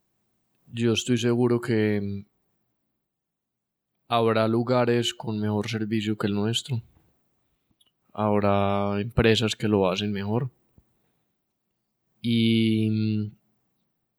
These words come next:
y afortunadamente las hay,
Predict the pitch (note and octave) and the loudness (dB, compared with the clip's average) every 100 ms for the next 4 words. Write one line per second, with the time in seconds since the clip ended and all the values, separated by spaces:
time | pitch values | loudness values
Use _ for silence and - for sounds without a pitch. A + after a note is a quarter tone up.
0 | _ _ _ _ B2 A2 A2 G#2+ A2+ G#2+ | _ _ _ _ -2 0 0 -2 -2 0
1 | A2+ B2 A#2+ B2 B2 A#2+ - - - A2+ | 0 0 -2 0 0 0 -4 -14 -8 -4
2 | G#2 B2+ A#2 E2+ | -2 2 0 -2